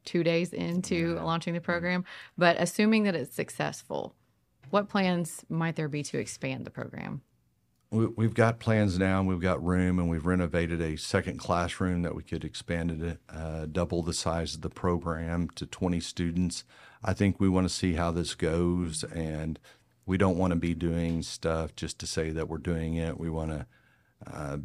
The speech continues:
Speaker 2: be purposeful and intentional with our,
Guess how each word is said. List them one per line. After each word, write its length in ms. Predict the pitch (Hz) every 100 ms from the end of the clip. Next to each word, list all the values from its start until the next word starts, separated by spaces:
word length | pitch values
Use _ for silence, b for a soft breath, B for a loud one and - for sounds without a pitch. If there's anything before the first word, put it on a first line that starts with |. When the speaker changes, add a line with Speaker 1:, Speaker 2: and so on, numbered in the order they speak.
| -
Speaker 2:
be 160 | 82
purposeful 720 | 76 - - 87 90 - 85 80
and 380 | 76 76 73 -
intentional 840 | 80 71 90 85 - 87 85 82 76
with 220 | 85 78
our, 340 | 78 76 76